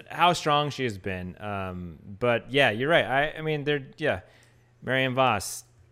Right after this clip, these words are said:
has done everything and won everything, and A-, Anne van, Annemiek van Vleuten's on-podium percentage is a ridiculous, uh, number this past year. And yeah, like I said,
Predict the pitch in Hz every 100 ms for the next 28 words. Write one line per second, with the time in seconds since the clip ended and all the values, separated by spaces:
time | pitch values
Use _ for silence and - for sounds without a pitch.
0 | _ _ - 120 117 120 117 113 117 -
1 | 107 101 95 101 104 101 98 92 92 85
2 | 90 87 85 78 87 90 87 80 _ _
3 | - 110 - - 117 110 107 107 107 -
4 | 120 120 104 110 110 107 113 104 101 98
5 | 95 - - - 104 113 113 104 104 107
6 | 104 104 95 104 98 95 92 92 - _
7 | _ _ - 98 90 85 110 110 107 120
8 | - 113 104 - - - _ _ _ _
9 | 101 101 95 - 113 113 113 101 92 82
10 | - - 101 - 113 104 - 101 101 98
11 | 90 82 - - 101 107 107 90 113 110
12 | 120